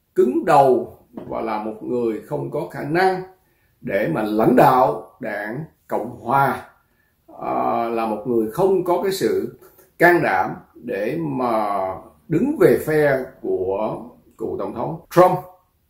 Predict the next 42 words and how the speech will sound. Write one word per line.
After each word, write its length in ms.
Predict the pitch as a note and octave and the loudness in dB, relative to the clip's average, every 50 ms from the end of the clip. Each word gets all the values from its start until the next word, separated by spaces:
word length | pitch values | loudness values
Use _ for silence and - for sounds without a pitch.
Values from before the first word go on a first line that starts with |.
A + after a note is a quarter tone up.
| _ _ _ _ _ - - | _ _ _ _ _ -14 -8
À, 180 | A2+ A#2+ A#2+ - | -6 -6 -6 -4
cũng 200 | - G#2+ - E3+ | -4 -4 -4 0
như 340 | F#3 G3+ G#3 F#3+ - - - - - _ _ - | 2 8 8 8 8 6 -2 -8 -20 _ _ -8
rằng 400 | A#2 A#2+ A#2+ A2+ G#2 G2+ F#2+ - | -4 -2 -2 -2 -4 -6 -8 -8
cựu 120 | - - - - | -8 -8 -8 -6
tổng 160 | A2 A#2 A#2 | -8 -8 -6
thống 220 | C3+ C3+ D#3+ E3+ - _ _ _ - - | -6 -8 -8 -8 -12 _ _ _ -4 2
Trump, 220 | F3+ F#3 F3 F3 D#3+ D#3 - _ - | 4 4 4 4 -2 -8 -12 _ -2
ông 340 | - D3 D3 D3 C#3+ C#3+ C#3 | 0 0 2 0 -2 -6 -8
sẽ 400 | - - A2 E2+ E2 E2 A2 - - - _ _ - | -8 -6 -6 -4 -4 -4 -6 -8 -10 -16 _ _ -2
cho 120 | - D3 | 2 8
biết 200 | F3+ F#3+ F#3+ - | 8 8 8 8
rằng 260 | F3 D#3 C3+ A2 - - - _ _ _ _ _ _ - | 2 0 -2 -2 -4 -10 -18 _ _ _ _ _ _ -10
ông 180 | C3 C3 B2+ | -10 -8 -8
sẽ 100 | - B2+ - - | -8 -12 -10 -8
tiếp 120 | B3+ C#4 - - - | -8 -10 -8 -4 0
tục 140 | C3+ A#2+ A2+ - - - _ _ _ _ _ _ _ _ - | 0 0 0 -2 -10 -20 _ _ _ _ _ _ _ _ -4
ủng 180 | C3+ C3 G#3+ | -2 0 0
hộ, 500 | F#3+ E3+ E3 C#3 C3+ C3+ C3 - - - _ _ _ _ _ _ _ _ _ _ _ _ | 4 6 6 8 8 6 2 0 -6 -16 _ _ _ _ _ _ _ _ _ _ _ _
ờ, 300 | _ - G#2+ G#2 G#2 - - - | _ -10 -8 -4 -4 -4 -4 -2
các 200 | - - - - | -4 -4 0 2
ứng 220 | A3+ - - D4 | 2 2 2 2
cử 200 | - D3 C#3 D#3+ E3+ | -2 -4 -4 -4 -4
viên 260 | A3+ G#3+ G3+ A3+ A3 G#3+ - - _ _ _ _ _ _ _ _ | 2 2 2 2 2 -2 -8 -14 _ _ _ _ _ _ _ _
hay 260 | - E3+ D#3 D3+ C#3+ | -4 0 0 0 0
là 140 | C3 A2+ - - | 0 -2 -4 -6
các 180 | E3 - - | -8 -8 -2
dân 220 | E3+ F3 F#3 F3+ F3 - - | 2 4 4 4 2 -2 -2
cử 260 | C3 G#2+ G2 F#2+ - - | -2 -2 -2 -2 -4 -6
thuộc 180 | B2 A2 - A#2+ | -8 -8 -8 -8
đảng 240 | - F#2+ G2 - | -8 -8 -8 -8
Cộng 220 | - A2 - - A2 | -8 -10 -10 -8 -8
hòa 140 | A2 G#2+ G2+ | -6 -6 -6
ở 340 | G2 G2 - G2+ G#2+ - - | -6 -6 -8 -10 -10 -10 -8
Hạ 220 | G2 G2 G2+ G2 G2 | -8 -8 -8 -6 -6
viện 240 | F#2 F2+ - - - | -6 -6 -6 -6 0
cũng 200 | - B2+ - A#3+ | 2 4 4 4
như 140 | B3 A#3+ A#3+ - | 4 4 2 2
Thượng 220 | C#3 B2+ B2 A#2 | 2 0 0 2
viện 320 | A#2 G2 F#2+ F#2+ F#2+ - - - _ _ _ _ _ _ _ _ _ _ _ _ | 0 0 0 0 -2 -6 -12 -18 _ _ _ _ _ _ _ _ _ _ _ _
vào 480 | - E3+ - A#2 B2 B2 A#2+ G#2+ - - | -16 -10 -2 2 4 6 6 4 2 -2
cái 100 | E3 D#3+ | -6 -8